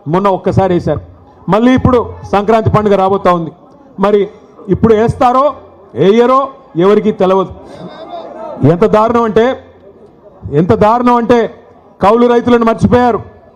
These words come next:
మూడు పంటలకు రైతు బంధు ఇస్తామన్నది మర్చిపోయారు, పదిహేను వేలు మర్చిపోయారు. రైతు కూలీలకు, రైతు కూలీలకు పెద్ద పెద్ద కానీలు చెప్పారు. రైతు కూలీలకు కూడా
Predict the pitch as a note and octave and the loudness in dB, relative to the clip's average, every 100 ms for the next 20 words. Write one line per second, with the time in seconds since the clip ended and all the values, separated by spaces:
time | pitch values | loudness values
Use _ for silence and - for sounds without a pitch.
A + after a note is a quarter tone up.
0 | - - - D3 G#3+ A#3+ A3+ A3+ A#3+ A#3 | -20 -20 -6 0 2 2 0 0 0 2
1 | A3+ A#3 A#3 A#3+ A#3 B3+ A#3 A#3+ A3 A3 | 2 2 0 0 0 0 0 2 0 0
2 | - A#3+ A#3+ G3+ - - - - - - | 0 2 0 -2 -10 -20 -20 -20 -20 -4
3 | F#3 G#3+ A#3+ A#3+ B3 A#3+ A3+ A3+ G#3 B3+ | -2 2 2 4 2 2 0 -2 0 0
4 | B3 G#3+ - - - - - D#3+ G3+ C4 | 0 -2 -10 -20 -20 -20 -6 0 0 2
5 | C4 - B3 C4+ C#4 B3+ A3+ - - _ | -2 0 2 2 2 2 -2 -6 -20 _
6 | - - - - F#3+ A#3+ A3+ G3+ B3+ C4 | -20 -20 -14 -2 0 0 0 2 2 2
7 | C4 A3+ B3 B3+ A#3+ - A#3 B3+ B3+ A#3+ | 2 0 0 0 0 0 0 2 0 2
8 | - E3+ - - - - - D#3+ A3 C4+ | 0 -2 -6 -20 -20 -20 -10 -2 0 0
9 | B3+ A#3 B3+ C4 G#3 B3+ B3 | 0 0 2 0 0 0 0